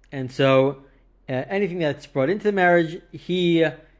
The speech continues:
is allowed to benefit from. It's not his necessarily, but he's allowed to benefit from it. Okay, that is all the cases. Those are different cases. That is the first part of the Mishnah.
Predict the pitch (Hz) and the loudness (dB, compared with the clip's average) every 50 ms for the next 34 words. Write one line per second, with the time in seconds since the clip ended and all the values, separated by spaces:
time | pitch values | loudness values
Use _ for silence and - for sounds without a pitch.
0 | _ - 143 127 135 135 139 139 139 139 143 139 139 - 139 127 120 131 175 214 | _ -8 -6 -4 0 0 2 4 4 4 2 2 0 -4 -6 -4 0 0 0 0
1 | 202 - 139 120 - 143 139 160 185 160 - - 131 123 113 - 277 339 349 - | 0 -2 -6 -8 -4 -4 -4 -4 -4 -8 -10 -10 -12 -12 -8 -4 0 0 0 0
2 | 220 202 170 147 156 160 156 151 151 151 156 143 147 131 139 139 143 147 143 143 | 0 -4 -6 -6 -2 0 0 2 2 0 -2 -4 -4 -6 -6 -4 -4 -2 -2 -2
3 | 139 139 135 120 131 123 120 - 117 104 - - 113 - _ _ _ _ _ - | -4 -6 -8 -6 -6 -6 -6 -10 -14 -16 -16 -20 -20 -20 _ _ _ _ _ -20
4 | _ _ _ _ _ _ _ 147 135 - 135 95 - - _ _ _ _ _ _ | _ _ _ _ _ _ _ -8 -4 -4 -4 -4 -6 -16 _ _ _ _ _ _
5 | _ _ _ _ _ - 226 254 254 247 247 233 214 214 190 208 - 220 202 202 | _ _ _ _ _ 2 4 4 6 6 6 8 8 8 6 4 4 4 4 4
6 | 202 190 190 180 - 175 175 - 165 160 175 190 185 170 156 170 151 170 151 - | 6 4 2 2 2 2 2 2 0 -2 -2 -2 -2 -4 -4 -4 -8 -6 -4 -4
7 | 156 151 151 151 143 139 135 143 165 - 160 143 135 127 131 143 175 156 127 120 | -4 -4 -2 -2 -4 -2 -4 -6 -8 -10 -4 0 2 2 2 2 0 -2 -4 -4
8 | 123 131 - - 160 160 156 156 - - - 135 131 131 135 147 143 127 123 123 | -6 -8 -6 -2 -2 -2 -2 -2 -8 -8 -2 0 0 0 -2 -2 -2 -2 0 -2
9 | 120 151 143 131 123 123 120 110 - - - 107 - | -2 -6 -4 -4 -4 -2 -4 -6 -8 -10 -18 -20 -20